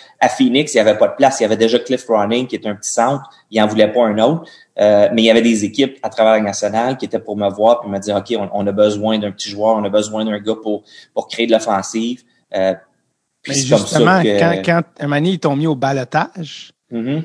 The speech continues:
Speaker 2: Phoenix t'a mis au balotage, <clears throat> t'as pas été réclamé.
Speaker 1: Mm.
Speaker 2: Ça, c'était à quel moment ? C'était avant la saison de soixante points.
Speaker 1: Ça, ouais, ça, c'était à ma quatrième saison.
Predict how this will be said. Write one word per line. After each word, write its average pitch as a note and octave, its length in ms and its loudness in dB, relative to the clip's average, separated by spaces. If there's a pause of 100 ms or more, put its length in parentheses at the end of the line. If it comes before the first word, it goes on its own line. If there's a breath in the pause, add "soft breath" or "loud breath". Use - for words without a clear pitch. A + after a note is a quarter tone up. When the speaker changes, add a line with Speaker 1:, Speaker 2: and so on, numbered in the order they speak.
(240)
Speaker 2:
Phoenix E3 240 2
t'a D#3 80 2
mis E3+ 100 2
au G3+ 60 4
balotage, F3+ 680 4
<clears throat> F3+ 680 2
t'as C#3 120 -2
pas F#3+ 160 4
été F#3+ 180 4
réclamé. E3 300 4
Speaker 1:
Mm. G3 40 0
Speaker 2:
Ça, C4+ 120 -4
c'était - 160 -2
à B2+ 40 2
quel F#3 540 2
moment ? D3+ 360 2
C'était - 180 -2
avant C#3+ 300 4
la C#4 120 0
saison C3+ 260 -6
de - 40 -8
soixante A#2+ 340 -8
points. D3+ 140 0
Speaker 1:
Ça, - 840 0 (100)
ouais, C3+ 320 6
ça, - 160 0
c'était D3 260 2
à C3 60 8
ma B2 140 4
quatrième D3 400 2
saison. A#2 560 2